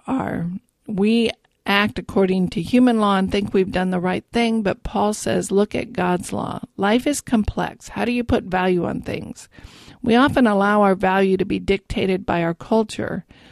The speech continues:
We, we say, "This job is better than that job," or, "That kind of education is worth more than this kind of education." this type of beauty is more valued than that type of beauty. This body type's better than that.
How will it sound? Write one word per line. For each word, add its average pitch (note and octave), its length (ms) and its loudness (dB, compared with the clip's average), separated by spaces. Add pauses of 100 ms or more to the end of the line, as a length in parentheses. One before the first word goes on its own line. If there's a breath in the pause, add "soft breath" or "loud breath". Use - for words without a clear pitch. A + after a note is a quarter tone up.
(600 soft breath)
We, F3 280 -2 (120)
we F3+ 140 2
say, - 180 -2
"This G3 280 0
job G3+ 280 4
is F#3 120 2
better F#3 220 2
than F#3 200 0
that A3 260 2
job," G3 440 4
or, - 100 0
"That G3 380 -2
kind G#3 240 0
of F#3+ 80 -4
education F#3+ 720 0
is E3+ 160 -2
worth D#3+ 220 0
more E3+ 200 0
than F3 260 -2
this A#3+ 200 2
kind A3+ 320 0
of G3+ 80 -2
education." G3+ 960 0 (540 loud breath)
this G#3+ 200 2
type G3 240 0
of F3 160 -2
beauty G#3+ 320 4
is F#3+ 160 0
more F3+ 160 2
valued F3 420 -2
than E3+ 160 -6
that G#3+ 280 2
type G#3+ 240 0
of F#3+ 160 -2
beauty. G3 420 2
This E3+ 220 -4
body G#3+ 360 2
type's A3+ 340 -2
better F3+ 260 -2
than F3+ 220 -2
that. G3+ 440 -2